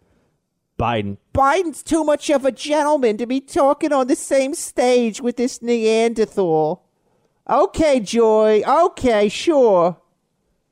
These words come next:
Who listen? I, I wanna meet a person who thinks that they should hear what Joy Behar thinks in politics. I wanna meet this person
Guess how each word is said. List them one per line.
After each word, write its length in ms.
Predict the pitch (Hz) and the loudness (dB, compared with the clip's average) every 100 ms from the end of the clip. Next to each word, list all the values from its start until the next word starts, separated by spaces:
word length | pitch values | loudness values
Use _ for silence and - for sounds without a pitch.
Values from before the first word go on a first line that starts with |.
| _ _ _ _ _ _ _ - | _ _ _ _ _ _ _ -12
Who 240 | 185 311 | -8 -4
listen? 300 | 277 254 - - | -4 -4 -6 -6
I, 160 | 196 | -4
I 200 | 180 240 | 0 0
wanna 240 | 311 339 302 | 2 0 2
meet 160 | 208 | 0
a 60 | 196 | 0
person 480 | 170 160 143 143 139 | -2 -4 -4 -8 -6
who 120 | 139 | -4
thinks 320 | 156 147 135 | -4 -4 -6
that 120 | 131 | -8
they 120 | 135 131 | -6 -6
should 200 | - 117 | -6 -6
hear 180 | 123 | -2
what 140 | 117 110 | -2 -4
Joy 200 | 123 113 | -4 -4
Behar 320 | 110 110 104 | -4 -4 -4
thinks 300 | 110 107 - | -6 -10 -12
in 100 | 98 | -10
politics. 600 | 101 98 98 95 92 - | -6 -6 -8 -12 -14 -12
I 80 | - | -6
wanna 220 | 139 156 | -4 -2
meet 240 | 123 131 127 | -2 -4 -6
this 140 | 120 | -10
person 580 | - 113 101 104 98 | -6 -6 -6 -8 -12